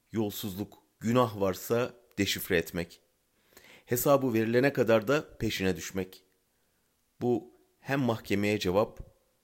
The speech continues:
hem memlekete sevaptır. Özgürüz, biraz da bunun için var.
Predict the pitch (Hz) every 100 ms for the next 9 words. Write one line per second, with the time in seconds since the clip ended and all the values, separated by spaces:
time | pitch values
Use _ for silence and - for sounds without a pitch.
0 | _ - 123 110 98 90 - 90 101 -
1 | 85 85 - - - _ _ _ _ _
2 | _ _ - 104 87 90 101 - - _
3 | _ _ _ _ 95 92 80 80 85 80
4 | - 78 65 58